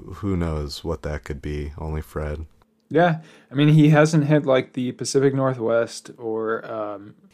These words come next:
Speaker 1: Hmm.
Speaker 2: or the, the Southwest, really. So, um,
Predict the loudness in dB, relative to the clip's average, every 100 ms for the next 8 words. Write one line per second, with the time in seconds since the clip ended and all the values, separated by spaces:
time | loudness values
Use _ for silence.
0 | -18 -8 -6 -4 -2 -2 -2 -2 -2 -2
1 | -4 -2 -4 -4 -4 -6 -8 -10 -6 -4
2 | -6 -10 _ _ _ _ -6 -2 -2 -4
3 | -4 -2 -2 -6 -10